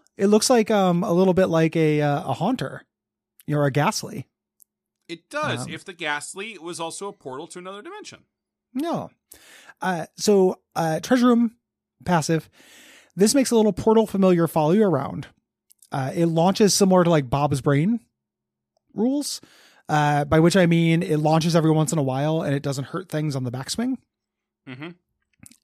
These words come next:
Speaker 1: Um, it hurts enemies when it hits them. Uh, for, for damage, the wiki chooses, you know, does not deign to, to lay out.
Speaker 2: No, it lays it out.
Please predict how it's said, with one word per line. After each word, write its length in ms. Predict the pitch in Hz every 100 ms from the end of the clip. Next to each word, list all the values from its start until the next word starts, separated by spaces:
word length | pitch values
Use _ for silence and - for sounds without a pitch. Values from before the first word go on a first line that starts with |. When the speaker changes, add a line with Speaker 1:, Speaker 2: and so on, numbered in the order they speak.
| -
Speaker 1:
Um, 240 | 170 170 - - - - - -
it 100 | 170
hurts 220 | 226 247
enemies 340 | 185 160 190
when 100 | 196
it 40 | 170
hits 180 | 151
them. 220 | - 135 156 _ _ _ -
Uh, 280 | 131 131 139
for, 380 | 156 143 139 -
for 160 | 151
damage, 420 | 139 151 151 139
the 100 | 120 131
wiki 360 | 190 165 135
chooses, 680 | 127 165 135 139 123 - - _ _ _
you 60 | 139
know, 40 |
does 140 | 143 143
not 160 | 156
deign 240 | 131 135 147
to, 240 | 156 151 - _ _ _
to 80 | 185
lay 120 | 185
out. 220 | 131 127 - _ - -
Speaker 2:
No, 120 | 240
it 240 | 226 254
lays 180 | 254 262
it 80 | 233
out. 200 | 196 165